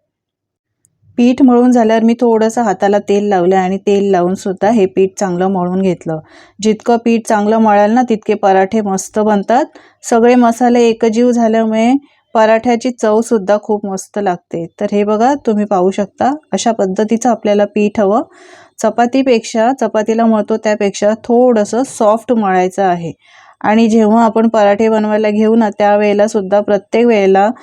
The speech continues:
उंडा आपण घेणार, त्यावेळेला प्रत्येक वेळेला थोडं थोडं पीठ घेणार, ते चांगलं मळून घ्यायचं आहे. तर आता आपण हे पीठ दहा मिनिटासाठी असंच ठेवूया. दहा मिनिटानंतर आता आपण पराठे बनवायला घ्यायचे आहेत.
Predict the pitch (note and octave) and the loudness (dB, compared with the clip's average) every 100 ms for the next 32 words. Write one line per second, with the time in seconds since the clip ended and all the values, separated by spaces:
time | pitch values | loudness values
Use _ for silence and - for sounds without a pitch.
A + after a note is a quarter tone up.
0 | - - - G#3+ G#3 A#3 G#3+ A3 A3+ G#3 | -20 -12 -2 0 2 2 2 0 0 0
1 | G3 G#3 G#3+ G3+ G3 G#3 G#3 G#3+ - - | 0 -2 0 0 2 0 -2 -4 -4 0
2 | B3+ A#3+ G3 F#3+ G3 - G3+ G3+ G#3 F#3+ | 2 2 2 2 0 -2 -4 -2 -2 -4
3 | F#3+ A3 A3+ A3 G3 A3 B3+ - _ _ | -2 0 0 0 0 0 -2 -6 _ _
4 | _ A3+ A3+ A#3 G#3 G3+ A#3+ A#3+ F#3+ G3 | _ -4 -2 0 0 0 2 2 2 2
5 | A#3+ A3+ F3+ F3 F3 D#3+ D#3 D3+ _ _ | 2 2 0 0 -2 -2 -4 -10 _ _
6 | _ _ _ _ _ _ _ _ _ A3+ | _ _ _ _ _ _ _ _ _ 0
7 | A3+ G#3+ A3+ A3+ A#3 A#3 A#3 A3+ B3 - | 2 2 0 0 0 0 0 -2 -2 -6
8 | _ _ _ - A3+ A#3 B3 A3+ A3+ A#3 | _ _ _ -4 0 2 2 2 0 0
9 | G#3 A3 - G3 G#3 - A3+ F#3 F3+ B3 | -2 -4 -4 -4 -4 -4 -2 0 0 -2
10 | - _ _ _ _ _ _ _ _ - | -4 _ _ _ _ _ _ _ _ -2
11 | A3+ A#3+ C4 B3 C4 A#3+ A3+ A#3+ A3+ A3 | 0 2 4 4 4 2 2 0 0 0
12 | G#3 G#3 A#3 A#3 F#3+ G3 A#3+ G#3+ G#3 G#3 | 0 0 0 2 0 2 0 0 0 0
13 | G#3 G#3 G#3 F#3 - G3+ F#3 A3 | 0 0 0 0 -2 -2 0 0